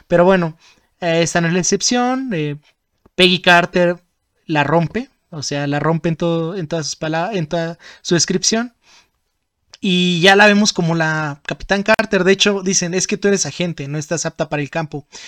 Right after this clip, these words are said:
Pues deberían de ascenderme, ¿no? Capitán es un buen rango." Así que, pues, aquí nace Capitán Carter. Bueno, Capitana Carter.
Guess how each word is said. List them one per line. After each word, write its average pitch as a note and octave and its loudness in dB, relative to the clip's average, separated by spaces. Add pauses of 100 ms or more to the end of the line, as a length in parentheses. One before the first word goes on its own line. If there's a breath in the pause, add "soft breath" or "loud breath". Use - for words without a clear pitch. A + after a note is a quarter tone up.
(140 loud breath)
Pues G3+ 2
deberían G#3+ 2
de B3 0
ascenderme, F3 -2
¿no? G3+ -10
Capitán G#3+ -2
es G3 -2
un F#3+ -2
buen F3+ 0
rango." D3+ -4
Así D#3+ -6
que, D#3 -6
pues, - -16 (240 loud breath)
aquí F3+ -2
nace E3+ 0
Capitán D3+ -2
Carter. C3+ -8 (380 soft breath)
Bueno, F#3 2
Capitana D#3 -2
Carter. - -6